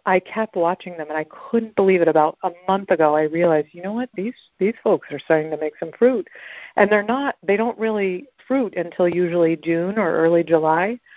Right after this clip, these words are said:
And so I thought, wouldn't it be just amazing if they were to give us, you know, a raspberry before we leave? We're on the walk around with Deborah and Adam, and there's one ripe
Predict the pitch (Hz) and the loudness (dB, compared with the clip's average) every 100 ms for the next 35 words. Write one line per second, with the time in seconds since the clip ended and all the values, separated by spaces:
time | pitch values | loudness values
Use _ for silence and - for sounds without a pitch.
0 | - _ - 180 185 175 175 165 175 214 | -20 _ -4 -2 0 0 2 0 2 0
1 | 214 214 - 165 165 - 165 160 - - | 0 -6 -2 -2 -2 -6 0 0 0 -14
2 | 165 156 147 147 156 156 160 _ 175 160 | -12 -6 -4 -2 -4 -4 -12 _ 0 0
3 | 170 156 151 156 156 156 156 156 151 _ | 0 2 2 2 2 2 0 -2 -10 _
4 | 370 196 165 156 170 165 160 160 156 170 | -12 -6 -4 -4 0 2 4 2 2 2
5 | 160 160 - 175 156 160 160 160 - - | 2 -2 -2 -2 0 0 0 0 -6 -20
6 | - - _ 180 175 _ 190 190 202 208 | -20 -20 _ 0 0 _ 4 4 2 -8
7 | 208 175 170 170 - 147 139 139 147 - | -12 -6 -4 -4 -8 -12 -10 -10 -14 -16
8 | 185 165 175 - 170 160 156 147 156 147 | 0 2 2 -2 -2 -2 -2 -8 -8 -8
9 | 147 147 - 170 - 151 147 160 _ 156 | -8 -10 -12 -14 -10 -12 -12 -20 _ -4
10 | 151 156 156 165 170 _ _ _ 139 151 | -2 0 -4 -8 -18 _ _ _ 0 2
11 | 151 - | 2 -4